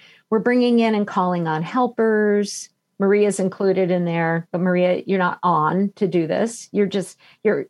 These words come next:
your, your spirit is helping. All right.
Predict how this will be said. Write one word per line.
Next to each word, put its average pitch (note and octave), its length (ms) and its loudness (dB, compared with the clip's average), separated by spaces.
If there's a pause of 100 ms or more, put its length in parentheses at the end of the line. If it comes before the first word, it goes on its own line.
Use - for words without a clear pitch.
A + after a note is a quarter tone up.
your, A#3+ 280 0 (440)
your A3+ 160 0
spirit C4 560 -2
is F3 160 -2
helping. B3 520 -4 (2000)
All A3+ 80 0
right. - 260 0